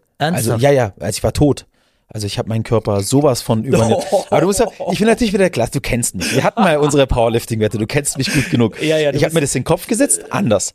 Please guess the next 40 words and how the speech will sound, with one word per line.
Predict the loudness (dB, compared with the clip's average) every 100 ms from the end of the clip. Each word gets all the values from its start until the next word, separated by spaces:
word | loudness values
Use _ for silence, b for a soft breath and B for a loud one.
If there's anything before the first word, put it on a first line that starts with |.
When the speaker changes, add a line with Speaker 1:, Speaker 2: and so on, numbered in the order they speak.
| -6
Speaker 1:
Ja, | -2 0 0
gut, | -4 -8
du |
bist | -8 -6
ja | -6
auch | -4
geisteskrank. | -8 -10 -12 -14 -6
Speaker 2:
Ja, | -4 -2
ich | 0
muss | 0
die | 2
Geschichte | 0 0 -2 -4
einmal | -2 0 0
kurz | -2 -6 -6
erzählen. | -6 -6 -10 -14 -14
Meine | -6 -2 0
ganzen | 0 -2 -2
Ingenieure | -4 -4 -2 2 2 2
und | -2
so | -2
weiter, | 0 0 0 -4 -8
die | -12
bei | -8 -4
Milon | 0 0 0
arbeiten, | -4 -6 -6 -6 -8 -8 -10
die | -10 -8
ärgere | -6 -2 -2
ich | -2
immer | -4 -4
und | -4
sag, | -4 -4
"Leute, | 0 0 0 -2
ihr | -4 -6
wollt | -4
die | -4
geilsten | -4 -2 -2 -4
Geräte | -4 -4 -2
der | -4
Welt | -2 -2 -2
bauen, | 0 0 -2